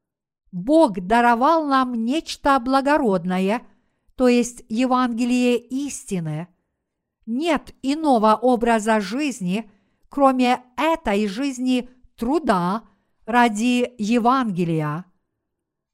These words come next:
Поэтому, когда бы мы ни собрались вместе, мы с радостью беседуем о том, как мы получаем письма от людей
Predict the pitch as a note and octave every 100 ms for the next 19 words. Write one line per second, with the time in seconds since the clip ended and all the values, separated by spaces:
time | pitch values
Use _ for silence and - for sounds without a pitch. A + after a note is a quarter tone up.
0 | _ A#3+ A3 C#4+ E4 A#3+ G#3 A3 B3 A3+
1 | G#3+ C#4 C4+ C4+ C4+ C#4 C4+ B3 A#3+ C4
2 | - B3+ B3 C#4 C4+ G3+ - A3+ A3+ C4
3 | E4 C4 - F#3 G#3+ - _ _ _ _
4 | - A#3+ B3+ - C4 C#4+ A3 A3 - A#3
5 | A3 G3+ C#4 - A#3 G3+ A3 G#3+ - G#3
6 | G3+ D4+ D4 G#3 - _ _ _ _ _
7 | - D4+ E4 C#4 D4 C#4+ C#4 C#4+ D#4 C4
8 | A3 G3+ G3+ G3 C4+ D4 - G3+ F#3+ G3
9 | A3+ A3+ A#3+ E4 A#3+ F#3 F3+ B3+